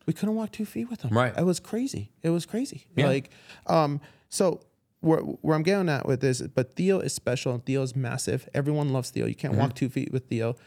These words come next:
Speaker 1: because Theo Von is a three-person army.
Speaker 2: Really?
Speaker 1: Three person. His
Speaker 2: What do you
Speaker 1: whole
Speaker 2: mean?
Speaker 1: entire team is three people.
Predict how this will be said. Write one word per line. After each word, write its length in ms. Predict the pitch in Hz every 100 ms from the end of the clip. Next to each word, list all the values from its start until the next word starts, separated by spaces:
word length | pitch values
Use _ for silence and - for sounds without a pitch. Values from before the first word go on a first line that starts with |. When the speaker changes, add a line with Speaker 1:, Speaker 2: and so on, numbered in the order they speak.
| _ -
Speaker 1:
because 280 | 110 117 - -
Theo 240 | 151 180
Von 220 | 143 147
is 100 | -
a 80 | 98
three-person 840 | - - 127 135 143 - 123 - -
army. 320 | - - 143 - _ _ _ _ _ -
Speaker 2:
Really? 420 | 113 143 113 82
Speaker 1:
Three 340 | 143 165 185
person. 380 | - 143 139 113 - _
His 240 | - 180 - -
Speaker 2:
What 140 | 98
do 40 | 202
you 60 |
Speaker 1:
whole 100 | 233
Speaker 2:
mean? 60 | -
Speaker 1:
entire 580 | 180 165 - 180 175 156
team 360 | - - 143 135
is 140 | -
three 200 | - 127
people. 320 | - - -